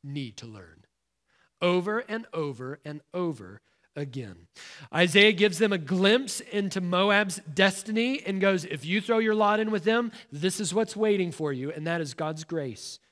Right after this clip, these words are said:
to Judah. He's saying, "Don't trust in worldly supports.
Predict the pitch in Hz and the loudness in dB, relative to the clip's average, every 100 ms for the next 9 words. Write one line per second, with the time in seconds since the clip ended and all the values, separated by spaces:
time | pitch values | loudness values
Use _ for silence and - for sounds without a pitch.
0 | _ - 113 120 101 87 _ _ _ _ | _ -18 -14 -12 -14 -18 _ _ _ _
1 | _ _ _ _ - _ - 143 143 175 | _ _ _ _ -20 _ -10 -6 -2 -4
2 | 180 214 196 - 180 160 160 147 139 143 | -2 -2 -2 -2 -4 -2 -2 -4 -8 -10
3 | - 160 135 - - | -6 -6 -6 -14 -18